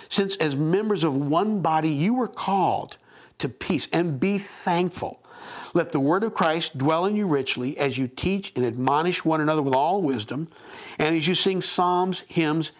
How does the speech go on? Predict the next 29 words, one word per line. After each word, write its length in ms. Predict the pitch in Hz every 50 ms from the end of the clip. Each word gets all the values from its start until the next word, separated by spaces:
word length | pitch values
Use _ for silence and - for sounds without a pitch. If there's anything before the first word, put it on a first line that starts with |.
| _ _ _
and 160 | 147 147 139
spiritual 520 | - - - 143 135 143 135 - - 143
songs 500 | 131 - - 147 123 120 127 127 123 - - - - - - - -
with 140 | - 160 151
thankfulness 1200 | - - - - - - 190 180 190 220 196 - - - 143 123 98 98 - - - - - - - - - - - _
in 140 | - 156 143
your 100 | 131 127
hearts 380 | 123 - - 123 123 123 - -
to 100 | - 120
God. 320 | 107 107 101 - - - - _ _ - - - - - - - - _ _
And 160 | - 143 147 131
whatever 320 | 151 156 170 190 190 202
you 140 | 202 196 196
do, 340 | 180 196 214 175 127 - - _ _ _ _ _ _ _ _
whether 280 | - 170 160 147 135 135
in 200 | 123 120 123 135
word 460 | 147 165 185 196 208 226 233 226 220 226 - - _ _ _ _ _ _
or 140 | - 123 120
deed, 560 | 117 117 120 127 156 165 175 180 185 160 - - - - - _ _ 143
do 140 | 120 139 131
it 120 | - - -
all 400 | - 151 156 165 175 185 185 190
in 180 | - - 123 127
the 80 | 131
name 360 | 127 131 143 151 170 175 180 160
of 80 | 131
the 80 | 131 127
Lord 340 | 127 135 143 160 165 160 135
Jesus, 460 | 131 139 147 147 143 151 147 -